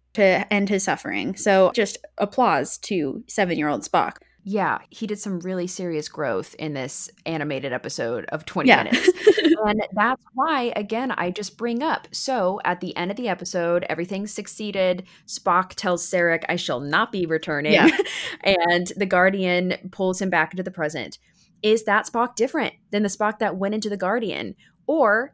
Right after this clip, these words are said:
Speaker 2: is little baby Spock growing up a fundamentally different person who had to mature a couple years before he normally would have?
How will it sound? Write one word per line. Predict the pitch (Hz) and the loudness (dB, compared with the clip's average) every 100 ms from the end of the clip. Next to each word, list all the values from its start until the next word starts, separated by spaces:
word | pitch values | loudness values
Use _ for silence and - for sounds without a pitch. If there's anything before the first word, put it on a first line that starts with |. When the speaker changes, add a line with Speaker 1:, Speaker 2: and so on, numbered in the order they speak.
| - | -2
Speaker 2:
is | 202 202 202 | 0 0 -2
little | 185 226 | -2 0
baby | 220 254 262 | 0 -2 -4
Spock | - 226 208 | -2 -2 -4
growing | 185 196 240 240 | -4 -2 -2 -2
up | 285 - - - - | -4 -6 -12 -14 -12
a | |
fundamentally | 185 226 226 233 220 220 220 220 214 - - 190 | -6 -2 -2 0 -2 -2 -2 -2 -4 -6 -10 -8
different | 190 196 - 196 - _ _ | -6 -6 -4 -6 -6 _ _
person | - 214 214 151 | -6 -4 -2 -6
who | 156 185 | -4 -2
had | 185 180 | 0 -2
to | |
mature | 196 185 190 180 | -2 -4 -2 -4
a | |
couple | 180 170 175 | -4 -6 -4
years | 151 139 143 | -4 -4 -6
before | - 151 147 | -10 -6 -4
he | 156 | -4
normally | 151 143 139 139 - | -6 -8 -8 -10 -10
would | - 156 - | -4 -4 -4
have? | - - - | -8 -10 -14